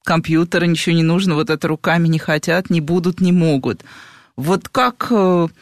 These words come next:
как к вам попадают подростки? Как вот это происходит? Просто приходите, рассказываете, они, м, говорят: «О, да, мы хотим». И есть ли те, кто приходит, а потом говорит: «Нет, я передумал, я не хочу, мне не нравится»?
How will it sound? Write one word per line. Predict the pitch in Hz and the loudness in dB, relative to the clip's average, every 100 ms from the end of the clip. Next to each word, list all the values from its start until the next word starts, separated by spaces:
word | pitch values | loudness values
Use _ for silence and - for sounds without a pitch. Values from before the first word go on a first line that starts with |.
| _ _ _ _ | _ _ _ _
как | - 302 | -4 -4
к | - | 0
вам | 214 160 | 0 0
попадают | 175 160 151 127 120 | -2 -2 0 -2 -2
подростки? | 135 131 135 123 - - 110 117 143 160 _ | -4 -2 -2 -2 -6 -8 -4 -2 -4 -8 _
Как | 240 294 190 | -4 -4 -2
вот | 180 | -4
это | 170 | -6
происходит? | - 165 151 - 135 120 - - | -4 -4 -2 -4 -4 -4 -10 -14
Просто | - 208 226 226 220 _ _ - | -4 -2 -2 -6 -10 _ _ -4
приходите, | 226 - 294 233 | -2 0 0 0
рассказываете, | 247 226 - 247 247 226 226 220 | 0 0 0 -2 0 -2 0 2
они, | 208 226 220 202 | 2 2 0 0
м, | 208 208 196 190 | 2 2 0 -2
говорят: | 196 190 185 - | -2 0 -2 0
«О, | 190 190 | 0 2
да, | 190 180 | 0 0
мы | 175 | -2
хотим». | 170 175 - 277 302 - - _ _ _ - | -2 -2 0 -2 -2 -12 -20 _ _ _ -2
И | |
есть | 180 247 - | 0 0 0
ли | 262 | 0
те, | 233 | 0
кто | 190 185 | -2 -2
приходит, | 170 190 294 320 | -2 -2 -2 -2
а | |
потом | 175 180 196 | -2 -2 0
говорит: | 185 165 | -2 -2
«Нет, | 190 156 160 | -2 -2 -2
я | 160 | -4
передумал, | 220 208 170 165 147 | -4 -6 -2 -2 0
я | 143 147 | -2 -2
не | 160 | -4
хочу, | 185 185 - 151 | -4 -4 -4 -4
мне | 147 147 | -2 0
не | 180 | 0
нравится»? | 175 139 143 156 - - 131 | 0 0 -2 -2 -6 -8 -6